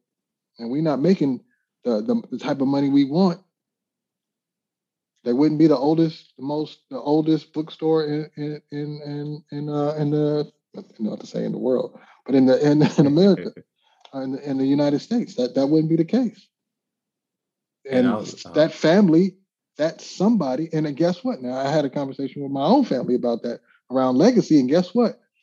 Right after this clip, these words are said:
Speaker 1: When these parents pass on or say, you know, "I'm done, I can't keep coming into the,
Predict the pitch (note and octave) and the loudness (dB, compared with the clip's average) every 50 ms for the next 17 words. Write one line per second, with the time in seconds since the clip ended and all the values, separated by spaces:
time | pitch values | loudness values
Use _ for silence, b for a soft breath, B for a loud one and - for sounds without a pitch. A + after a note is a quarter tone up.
0 | _ _ _ _ - B2 B2 B2 B2+ D#3+ F3+ F#3+ F3+ - - - G3+ F#3+ F#3+ F#3 | _ _ _ _ -6 -6 -4 0 2 2 2 2 0 -2 -4 -2 -2 0 2 2
1 | F#3+ F#3+ F#3 - - _ _ F3 E3+ E3+ F3 E3+ - F#3 F3+ F3 F3+ F3+ E3 C#3 | 2 0 -2 -4 -10 _ _ -8 -6 -4 -4 -4 -2 -2 -2 0 0 0 -2 -2
2 | B2+ - - C#3+ C#3 C#3+ C#3+ D3 C#3+ C#3 C#3 D3+ D3+ C#3+ B2+ D3 E3 E3 D#3 D3+ | -4 -4 -4 -4 -4 -4 -2 -2 -2 -2 -2 -2 -4 -2 0 2 2 2 2 0
3 | D3 - - D#3+ E3 D#3+ E3 - F3 E3 E3 - E3 D#3+ D#3+ D#3+ D#3+ D#3+ - D#3+ | -2 -4 -6 -6 -6 -6 -6 -6 -6 -6 -4 -4 -4 -2 -2 -2 -4 -4 -4 -6
4 | D#3+ D#3+ E3+ F3 | -6 -6 -6 -10